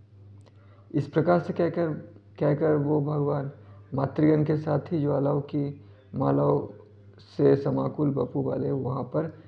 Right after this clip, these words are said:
अंतर्हित हो गए थे। वहाँ पर एक तीर्थ की उत्पत्ति हुई थी, जिसको किसोचा नाम का गान किया जाता है। वहाँ पर भी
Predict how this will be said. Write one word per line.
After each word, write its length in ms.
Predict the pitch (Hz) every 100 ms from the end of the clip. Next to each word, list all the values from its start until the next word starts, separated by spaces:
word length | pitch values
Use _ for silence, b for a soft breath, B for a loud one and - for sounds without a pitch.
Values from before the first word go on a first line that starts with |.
| B B
अंतर्हित 480 | 123 131 151 151 147
हो 140 | 143
गए 180 | 135 143
थे। 240 | 143 160 160 B B B -
वहाँ 200 | 147 156
पर 160 | 175
एक 240 | 170 165 170
तीर्थ 340 | 170 165 170
की 100 | 170
उत्पत्ति 420 | 160 165 165 170
हुई 240 | 170 170 156 170
थी, 140 | 175
जिसको 460 | 160 156 151 170 160
किसोचा 880 | - - 170 160 - 156 151 170 156
नाम 340 | 151 147 151
का 280 | 147 156 151
गान 340 | 147 147 143
किया 240 | 143 147 139
जाता 320 | 139 - 143
है। 140 | 147
वहाँ 280 | 143 139 135
पर 220 | 123 139
भी 280 | 143 160 -